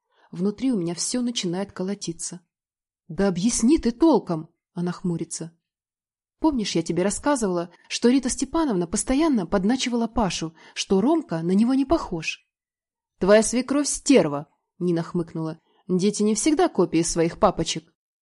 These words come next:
Она сделала тест. Взяла у Ромки волосы, сравнила с Д Н К Павла. "И?"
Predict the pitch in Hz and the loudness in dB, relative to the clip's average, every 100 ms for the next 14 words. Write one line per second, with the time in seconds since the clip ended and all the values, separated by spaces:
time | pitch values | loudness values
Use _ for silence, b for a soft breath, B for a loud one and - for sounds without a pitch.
0 | _ _ _ _ _ _ 175 175 202 202 | _ _ _ _ _ _ -4 -2 0 -2
1 | 175 175 185 185 185 - 180 160 - _ | -2 0 0 -2 -2 -2 -2 -2 -8 _
2 | _ _ _ - 185 220 220 247 226 247 | _ _ _ -6 2 4 4 4 4 2
3 | 220 233 214 302 220 - - 196 196 277 | 2 0 2 4 2 0 -2 0 2 2
4 | 214 170 202 196 277 285 233 208 196 196 | 0 2 2 2 0 2 4 4 4 -2
5 | 190 _ _ _ _ _ _ _ - 196 | -4 _ _ _ _ _ _ _ 0 2
6 | 185 185 196 254 269 | 4 4 4 4 0